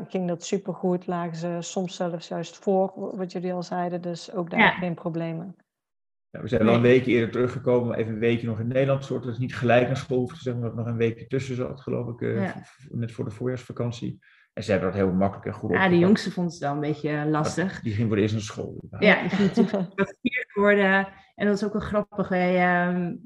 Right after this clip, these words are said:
Speaker 2: wij kwamen weer, weer terug in ons huis. En we waren natuurlijk allemaal best een beetje excited van, "Oh, gaan we naar huis? Hoe zou het met het kamertje zijn?"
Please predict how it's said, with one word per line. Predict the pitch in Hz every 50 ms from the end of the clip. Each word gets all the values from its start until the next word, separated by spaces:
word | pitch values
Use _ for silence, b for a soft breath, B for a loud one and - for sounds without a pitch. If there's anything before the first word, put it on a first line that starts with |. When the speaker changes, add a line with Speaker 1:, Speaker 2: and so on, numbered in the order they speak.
| - -
Speaker 2:
wij | - 180 185
kwamen | - - 180 185 190
weer, | 185 175 175 175 - - - _
weer | - - 175 175 180 175
terug | - - 196 202 -
in | 190 180
ons | 180 175
huis. | - 160 165 180 208 240 233 -
En | - - -
we | 170
waren | - 170 165
natuurlijk | 165 165 170 170 - -
allemaal | - 175 180 170
best | 165 175 - -
een | 180
beetje | 170 165 175 170 170 156
excited | 139 - 165 - - - 151 180 185 190 190
van, | - - -
"Oh, | - - - - - 196 208
gaan | - - 214
we | 214
naar | 214 208 202 208
huis? | 208 208 208 208 -
Hoe | 226 214
zou | 196 208
het | 208 202
met | 214 202
het | 208 -
kamertje | 214 208 214 208 208 196 - 202
zijn?" | 185 190 190 185 185 185 190 190 185 b